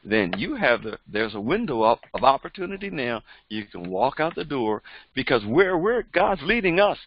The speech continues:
and I told them, I told them, "Where God is leading us,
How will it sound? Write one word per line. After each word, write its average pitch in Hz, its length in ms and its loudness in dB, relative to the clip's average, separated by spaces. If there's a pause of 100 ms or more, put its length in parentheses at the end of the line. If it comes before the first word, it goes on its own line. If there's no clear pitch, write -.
(180)
and 226 160 4
I 262 100 2
told 349 380 2
them, 180 120 -10 (220)
I - 80 0
told - 260 -2
them, - 80 -8 (220)
"Where 220 260 4
God 233 340 0
is 156 120 -10
leading 226 320 -4
us, 233 180 0